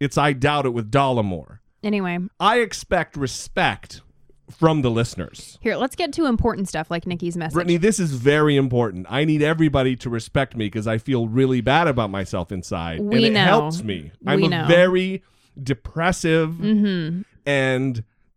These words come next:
Speaker 1: and I have a very low self-esteem.
Speaker 2: I based my character that I played in my mock interview on you.
Speaker 1: <laughs>
Speaker 2: Okay. "Hey, Brittany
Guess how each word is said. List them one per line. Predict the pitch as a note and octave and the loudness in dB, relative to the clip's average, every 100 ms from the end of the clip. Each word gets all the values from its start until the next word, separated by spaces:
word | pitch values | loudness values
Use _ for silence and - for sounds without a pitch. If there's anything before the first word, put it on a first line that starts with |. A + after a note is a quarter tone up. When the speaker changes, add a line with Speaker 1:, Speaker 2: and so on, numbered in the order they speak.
| _ _ _ | _ _ _
Speaker 1:
and | C#3+ C#3+ C3+ | -4 -2 -2
I | D3+ | 0
have | F#3+ | 2
a | F3+ | 2
very | D#3+ F#3 E3 | 2 2 4
low | D3 D#3 C#3+ | 4 4 4
self-esteem. | B2 A2+ G#2 G2 - A2 D#2+ B1+ | 2 0 0 -4 -2 -2 -2 -2
Speaker 2:
I | A3+ | 0
based | A3 B3+ C4 - A#3+ | 0 0 0 -2 -4
my | A3 | -2
character | - A3 G3+ F#3+ | 0 -2 0 -4
that | F3 | -2
I | F3 | -2
played | F#3 F3+ F3 | -2 -2 -2
in | |
my | F3 F3 | -2 -2
mock | E3 E3 | -2 -2
interview | F3 E3+ D#3+ | -4 -4 -4
on | D3+ D#3 | -4 -2
you. | - | -2
Speaker 1:
<laughs> | - G#3 A3+ F#4 - - - - - | -2 -2 -2 -4 -6 -8 -10 -10 -4
Speaker 2:
Okay. | A#3 B3 F#3+ | 2 2 2
"Hey, | - B3+ D#4+ E4 | 0 0 2 2
Brittany | C4+ B3 B3+ C4 | 0 0 0 0